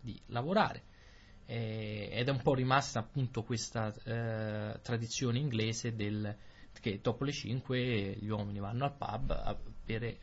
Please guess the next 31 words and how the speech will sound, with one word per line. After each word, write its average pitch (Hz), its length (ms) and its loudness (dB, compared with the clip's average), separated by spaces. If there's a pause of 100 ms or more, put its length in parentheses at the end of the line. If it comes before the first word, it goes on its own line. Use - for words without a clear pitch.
(100)
bere, 110 320 -4
eh, 110 240 -4
bere 113 180 -4
la 110 100 -2
birra. 151 380 -2 (760)
Ecco, - 300 -2 (320)
ehm, 147 960 4 (540)
però 247 300 10
ecco, 170 220 6
lavorano 208 440 8
di 190 120 4
più, 254 260 4
lavorano 196 440 4
di 180 140 0
meno. 123 420 2
Qui 247 400 4
la 165 140 2
gente 196 360 2
dice 170 320 0
sempre: 165 480 2
"Oh, 202 180 4
busy, 180 440 6
busy, 165 340 0
busy, 175 600 2
eh, 131 640 -4
siamo 139 480 0
impegnati, 156 720 4
siamo 135 240 0
impegnati, 143 460 -2
siamo 131 200 -2
impegnati." 123 460 0